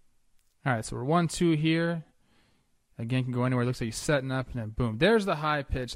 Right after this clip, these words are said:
I thought he should have done that on the oh two pitch, uh, but he wasted the slider. Now he wastes, um, the fastball at the top of the zone there.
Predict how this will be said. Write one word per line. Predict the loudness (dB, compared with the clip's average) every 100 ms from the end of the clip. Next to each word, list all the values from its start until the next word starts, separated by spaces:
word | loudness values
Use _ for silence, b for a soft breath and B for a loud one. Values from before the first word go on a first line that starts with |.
| 2
I | 2
thought | 4 2
he | 2
should | 0 -2
have | -2
done | -2 -2
that | -2 -4 -6 -4
on | -2
the | -2 -6 2
oh | 8 8
two | 6 0 -2
pitch, | 0 -2 -2 -6 -12 -18 _ _ _ _ _ _
uh, | -10 -6
but | -6
he |
wasted | -2 -2 -2 -6
the |
slider. | -8 -4 -2 -2 0
Now | 0
he | 2
wastes, | 2 0 -4 -14 -18 -10
um, | -8 -8 -8 -12 -14 -16 -20 _ _
the | -14
fastball | -6 -2 -2 0 -2
at | -2
the |
top | -2 -2 0
of | -4
the |
zone | -4 -4 -4
there. | -6